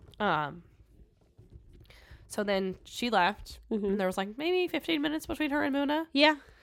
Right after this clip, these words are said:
Speaker 2: And then Muna came out, and they were
Speaker 1: Played.
Speaker 2: great.
Speaker 1: Yeah.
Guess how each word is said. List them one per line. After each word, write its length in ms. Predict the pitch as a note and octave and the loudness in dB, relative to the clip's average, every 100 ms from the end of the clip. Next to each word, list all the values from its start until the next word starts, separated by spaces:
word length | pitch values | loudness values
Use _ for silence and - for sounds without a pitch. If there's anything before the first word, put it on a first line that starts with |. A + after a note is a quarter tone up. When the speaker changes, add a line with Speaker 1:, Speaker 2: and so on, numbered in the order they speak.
| - - | -20 -4
Speaker 2:
And 120 | G#3 | 0
then 120 | A#3+ A3+ | 2 2
Muna 220 | A3 A#3 | 0 2
came 160 | C4+ | 2
out, 320 | A#3 A#3+ C#4+ - - - | 4 4 2 -2 -16 -2
and 80 | G3+ | 2
they 80 | G#3 | 4
were 60 | |
Speaker 1:
Played. 160 | A3 G3 | 4 6
Speaker 2:
great. 360 | F3+ E3+ F#3 - | 6 6 4 4
Speaker 1:
Yeah. 260 | G#3+ G3+ | 8 8